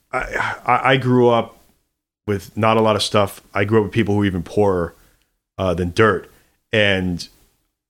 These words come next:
I have a very good sense of what money costs. I understand that value. Uh, you know, so it's never to take away from that, but it's the notion of, like,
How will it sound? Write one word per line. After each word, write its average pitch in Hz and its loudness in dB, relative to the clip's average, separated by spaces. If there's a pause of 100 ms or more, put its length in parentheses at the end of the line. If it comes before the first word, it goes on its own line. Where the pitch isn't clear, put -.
(120)
I 107 0
have 107 0
a 95 -8
very 107 2
good 104 -2
sense 101 0
of 101 -4
what 90 -2
money 92 -4
costs. 90 -6 (320)
I 98 -2
understand 98 -2 (420)
that 95 -4
value. 90 -4 (560)
Uh, 92 0 (1080)
you 117 -4
know, 98 -4
so 107 -2
it's 98 -4
never 123 2
to 107 -2
take 107 -2
away 104 0
from 98 -6
that, 87 -4
but 92 -8
it's 90 -8
the 101 -8
notion 104 -2
of, 92 -6
like, 90 -6